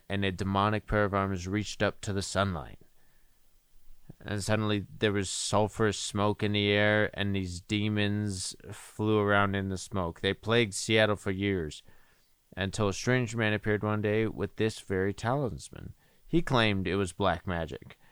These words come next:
and he used it to drive those demons right back to where they came from.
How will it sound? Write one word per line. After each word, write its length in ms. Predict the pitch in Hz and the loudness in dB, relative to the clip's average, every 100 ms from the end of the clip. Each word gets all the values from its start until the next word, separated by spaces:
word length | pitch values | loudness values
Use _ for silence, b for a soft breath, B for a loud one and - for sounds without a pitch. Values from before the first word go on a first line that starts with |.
| b - | b -6
and 160 | 107 | -2
he 40 | 110 | 2
used 240 | 113 107 | 0 0
it 140 | 107 - | -4 -6
to 140 | 104 | 0
drive 240 | 113 107 | 4 4
those 180 | 107 104 | 4 0
demons 400 | 98 104 104 90 - | 0 0 -2 -4 -10
right 420 | 82 90 98 101 | -8 0 0 2
back 240 | 101 92 - | 2 0 0
to 100 | 98 | -2
where 100 | 92 | -2
they 140 | 82 | -2
came 260 | - 82 69 | -6 -8 -10
from. 360 | - 50 50 | -10 -12 -12